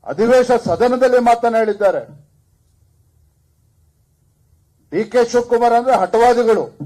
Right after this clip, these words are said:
ನಿಮಗೆ ಗೊತ್ತಿದೆ, ಒದ್ದು ಕಿತ್ಕೊಳ್ಳೋದ್ರಲ್ಲಿ ನಿಸ್ಸೀಮರಿದ್ದಾರೆ.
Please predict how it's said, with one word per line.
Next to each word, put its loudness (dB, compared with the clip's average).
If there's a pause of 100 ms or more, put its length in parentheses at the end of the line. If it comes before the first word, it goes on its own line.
(400)
ನಿಮಗೆ -10
ಗೊತ್ತಿದೆ, -2 (1700)
ಒದ್ದು -8
ಕಿತ್ಕೊಳ್ಳೋದ್ರಲ್ಲಿ -2
ನಿಸ್ಸೀಮರಿದ್ದಾರೆ. 0